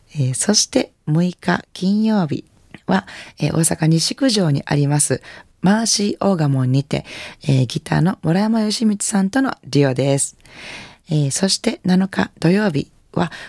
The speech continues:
京都市場にありますボンズロザリーにて、えー、ギターの松本光大さんとのデュオユニット、レオレオに、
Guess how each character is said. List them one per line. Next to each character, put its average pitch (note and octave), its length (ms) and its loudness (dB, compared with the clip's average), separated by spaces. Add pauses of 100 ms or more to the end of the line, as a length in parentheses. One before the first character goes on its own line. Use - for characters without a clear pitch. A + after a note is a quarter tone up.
(100)
京 G#3 220 0
都 - 120 -2
市 - 140 0
場 C#3+ 180 4
に B2+ 140 -2
あ - 60 -6
り C3 80 0
ま C3+ 100 2
す - 240 -2
ボ F3+ 160 0
ン B3+ 140 2
ズ A#3 180 -4
ロ G#3 120 0
ザ G3 120 2
リ D3+ 380 -2
ー - 40 -2
に C3+ 60 2
て、 - 240 -2 (560)
え D3 220 2
ー、 B2+ 40 -4
ギ F3 140 -2
タ G#3 120 0
ー - 20 2
の G#3 100 2
松 G3+ 220 -2
本 G3+ 180 0
光 G3+ 220 0
大 E3 160 2
さ D#3 120 0
ん D3 100 0
と - 120 -2
の C#3 100 2
デ C3 120 0
ュ E3 80 4
オ - 20 2
ユ D#3+ 100 2
ニ D3+ 120 2
ッ - 20 -8
ト、 - 320 -4
レ F#3 220 2
オ A3 100 0
レ G3+ 160 0
オ F3+ 160 -2 (200)
に、 A3+ 220 2